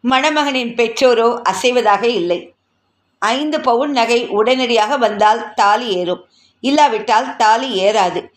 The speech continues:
என கராராக சொல்லிவிட்டனர் விக்னேஷின் பெற்றோர். எதுவும் பேசாமல் இருந்தான் விக்னேஷ். யாரிடம் கேட்பது? அவமானம் தலைக்குனிவு. எதுவும் பேசாமல் மகேஸ்வரியின் அம்மாவும் அப்பாவும் அப்படியே உட்கார்ந்து விட்டனர்.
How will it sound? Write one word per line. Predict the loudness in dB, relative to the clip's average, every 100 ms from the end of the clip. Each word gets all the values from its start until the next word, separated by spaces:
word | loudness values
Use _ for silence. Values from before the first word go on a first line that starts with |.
| _ _
என | -4 -2 -2
கராராக | -2 0 2 2 2 0 0
சொல்லிவிட்டனர் | 0 0 0 0 0 0 -2 -14 _ _ _ -4
விக்னேஷின் | -4 -2 -2 -2 -6 -4
பெற்றோர். | -4 -2 -2 -2 -4 _ _ _ _
எதுவும் | -2 0 2 0 0
பேசாமல் | 0 0 2 0 2
இருந்தான் | -2 0 2 2 2
விக்னேஷ். | -2 -2 -2 -2 -4 -8 _ _ _ _ _ _ _
யாரிடம் | -2 2 2 2 -2 -4
கேட்பது? | 0 0 0 -2 0 -2 -6 _ _ _ -2
அவமானம் | 0 0 0 0 0 -6 -4
தலைக்குனிவு. | -2 -2 -2 0 0 0 -4 -6 _ _ _
எதுவும் | 0 2 2 0 0
பேசாமல் | 0 0 2 2 2 0 0
மகேஸ்வரியின் | 0 2 0 -2 0 0
அம்மாவும் | 0 0 2 0 0 -2
அப்பாவும் | -4 0 0 2 -2 -6 -12 _ _ _
அப்படியே | -8 -4 -2 0 0
உட்கார்ந்து | -2 0 0 0
விட்டனர். | -2 -2 0 0